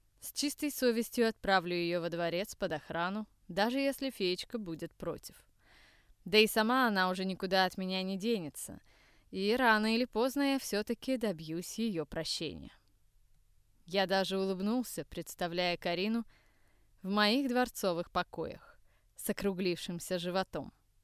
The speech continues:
Но улыбка мгновенно потухла, стоило вспомнить, что пообещал отпустить её домой к родителям и вообще отчислить из академии. Чем, спрашивается, я в тот момент думал? Но она была такой несчастной.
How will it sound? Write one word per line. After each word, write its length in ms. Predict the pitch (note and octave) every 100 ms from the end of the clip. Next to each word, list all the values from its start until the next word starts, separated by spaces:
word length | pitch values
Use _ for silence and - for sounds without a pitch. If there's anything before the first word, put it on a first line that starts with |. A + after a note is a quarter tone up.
| _ _ _ - - _ _ _ -
Но 160 | G3+ A#3+
улыбка 320 | D#4 - D#4
мгновенно 640 | C4 B3+ C4 C#4 C4+ C4
потухла, 680 | - B3 - C4+ - F3+ F3+
стоило 420 | - G3 F#3+ F#3
вспомнить, 540 | - - A3 B3 B3
что 260 | - - C#4+
пообещал 560 | C#4+ C#4 B3+ - A#3+ A#3+
отпустить 560 | - A#3+ - G#3 -
её 220 | G#3 G3
домой 400 | G3+ G#3+ G3 F#3+
к 120 | F#3 G3+
родителям 720 | G3 D#3+ D3+ - C#3+ C#3 - _ _ - - - - _ -
и 100 | F3+
вообще 440 | G3 - - A#3
отчислить 580 | G#3+ - F3+ - E3+ -
из 120 | E3+
академии. 680 | F#3 F#3+ E3+ F3 D3 - E3 _ _ _ _ -
Чем, 220 | A3 G3+
спрашивается, 720 | - G3 G#3 - G3+ G3+ -
я 100 | G#3
в 60 | -
тот 220 | F#3 -
момент 440 | F#3+ F3+ F#3+ G3
думал? 360 | F#3 G#3+ D#3+ - _ - - _ _ _ _ _ _ _ -
Но 160 | F#3+ G3
она 180 | G#3 A3
была 280 | F#3+ F#3+
такой 340 | G#3 G3 F#3 G#3
несчастной. 720 | F#3+ - E3+ F3 - G3